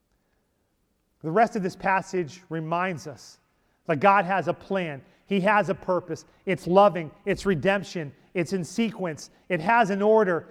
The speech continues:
It has a structure. It starts and it moves through our lives and beyond us to the next generation of the Church of Jesus Christ until He comes again. This order of salvation, the fancy term for that, ordo salutis, that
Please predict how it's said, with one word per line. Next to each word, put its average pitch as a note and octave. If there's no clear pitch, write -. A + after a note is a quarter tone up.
It F3
has A3
a F#3
structure. G#3
It F3+
starts A3
and F3+
it F#3+
moves G3
through A3
our G3
lives F#3
and E3+
beyond F#3
us E3
to F#3
the F#3
next F3+
generation E3+
of D#3
the D3+
Church E3
of C#3+
Jesus D3+
Christ E3+
until F3
He G3+
comes D#3
again. D#3
This F3
order G3+
of -
salvation, F#3+
the D3
fancy G3
term F#3
for -
that, F3+
ordo F3+
salutis, F#3
that D3+